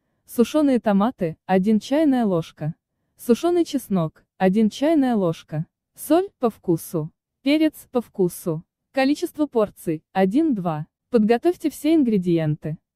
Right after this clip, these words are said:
Очистите рыбу и овощи. Духовку разогрейте до ста восьмидесяти градусов. Расстелите фольгу на рабочей поверхности. Морковь и лук нарежьте произвольно,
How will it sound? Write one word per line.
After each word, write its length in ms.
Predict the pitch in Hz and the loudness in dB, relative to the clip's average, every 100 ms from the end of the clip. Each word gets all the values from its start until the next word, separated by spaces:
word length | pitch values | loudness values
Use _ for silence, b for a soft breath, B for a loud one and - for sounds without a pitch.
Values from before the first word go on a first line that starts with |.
| - | -4
Очистите 580 | 220 - 339 - 311 294 | -4 0 -2 0 -2 2
рыбу 300 | 339 269 269 | 2 2 0
и 60 | |
овощи. 640 | 240 208 185 160 - 165 170 _ _ _ | 4 2 2 -2 -8 -10 -10 _ _ _
Духовку 500 | 196 240 311 311 - | 2 4 4 0 0
разогрейте 560 | 254 233 240 302 359 285 | 0 0 0 0 0 0
до 120 | 240 | -2
ста 220 | - 277 | -2 -2
восьмидесяти 600 | 269 - 226 214 202 - | -2 0 0 0 -2 -6
градусов. 540 | 180 170 160 156 - 151 _ _ _ _ - | -2 -2 -2 -6 -8 -12 _ _ _ _ -2
Расстелите 540 | 233 - 247 262 262 | -2 0 -2 0 0
фольгу 380 | 220 208 196 339 | 0 0 2 0
на 100 | 302 | 2
рабочей 420 | 233 233 294 302 | 2 2 -2 -4
поверхности. 880 | 269 240 196 180 180 160 - 156 165 _ _ _ | -2 0 0 -2 -8 -8 -8 -12 -12 _ _ _
Морковь 480 | 202 214 226 349 392 | 0 0 2 0 2
и 20 | |
лук 240 | 294 285 - | -2 -2 0
нарежьте 440 | 208 208 240 247 | 0 0 -2 -8
произвольно, 760 | 220 233 202 180 170 151 151 | -2 -2 -2 0 0 0 -2